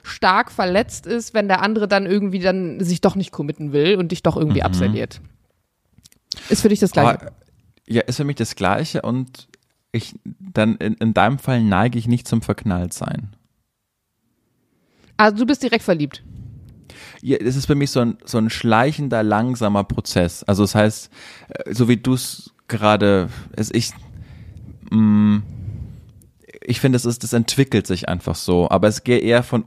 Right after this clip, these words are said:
Speaker 2: wie so eine, wie so ein Fade. Also es geht, ein negativer Fade. Es geht von, von ganz unten und dann steigt's immer und steigt und steigt und steigt. Und so wie du's beschrieben hast, ist es ja so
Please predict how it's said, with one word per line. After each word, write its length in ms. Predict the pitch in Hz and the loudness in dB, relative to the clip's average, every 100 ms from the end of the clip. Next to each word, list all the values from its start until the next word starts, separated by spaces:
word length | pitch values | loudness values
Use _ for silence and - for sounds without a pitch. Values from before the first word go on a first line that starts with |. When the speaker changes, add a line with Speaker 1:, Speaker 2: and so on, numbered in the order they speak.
| - | -2
Speaker 2:
wie 60 | 131 | 0
so 120 | 131 | 2
eine, 280 | 120 113 107 | 4 4 2
wie 60 | |
so 120 | 120 113 | 0 0
ein 120 | 110 | 0
Fade. 440 | - 120 107 92 | 0 0 2 0
Also 120 | 98 | -4
es 100 | 101 | -6
geht, 140 | - 110 - | -8 -12 -6
ein 160 | 107 107 | 0 2
negativer 520 | 107 117 107 - 98 | 4 4 4 0 0
Fade. 180 | 95 92 | 0 0
Es 100 | - | -2
geht 120 | 107 | -2
von, 260 | 104 101 - - - _ | 0 0 -2 -14 -20 _
von 240 | _ 113 101 | _ -6 0
ganz 260 | 107 113 | 2 2
unten 300 | - 139 165 | 0 -2 -2
und 60 | 143 | 0
dann 200 | 120 117 | 0 0
steigt's 460 | - 107 104 104 - | -2 0 0 -2 -8
immer 240 | 95 95 | -6 -6
und 100 | 98 | -6
steigt 300 | - 98 95 | -4 -4 -2
und 100 | 98 | -4
steigt 240 | - 92 | -2 -2
und 80 | 95 | -4
steigt. 380 | - 92 90 - | -4 -2 -2 -2
Und 80 | 98 | -2
so 120 | 95 | 0
wie 80 | 98 | 0
du's 180 | 113 - | 0 -2
beschrieben 440 | 120 - 113 110 | -4 -2 -4 0
hast, 180 | 107 107 | 0 0
ist 100 | 101 | -2
es 140 | 98 | 0
ja 120 | 98 | 0
so 300 | 92 95 95 | 2 2 0